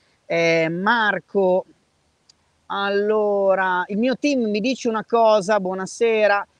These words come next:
Ah, questa domanda io l'ho posta anche a Gianluca, voi sapete che Gianluca De Risi, che saluto,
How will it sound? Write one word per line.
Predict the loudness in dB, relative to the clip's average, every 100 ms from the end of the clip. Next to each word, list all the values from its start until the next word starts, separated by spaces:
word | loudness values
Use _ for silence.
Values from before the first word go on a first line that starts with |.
| _
Ah, | 0 2
questa | 2 0
domanda | 2 0 0 -2
io | 2
l'ho | 0
posta | 2 0 -2 -4 -4
anche | -4 -4
a | -4
Gianluca, | -2 -2 -2 0 0
voi | 0
sapete | -4 -2 -2 -2
che | -4 -6
Gianluca | -2 -2 -2 -4 -4 -4 -6
De | -6
Risi, | -12 -12 -18 -18
che | -16
saluto, | -8 -8 -8 -14 -6 -6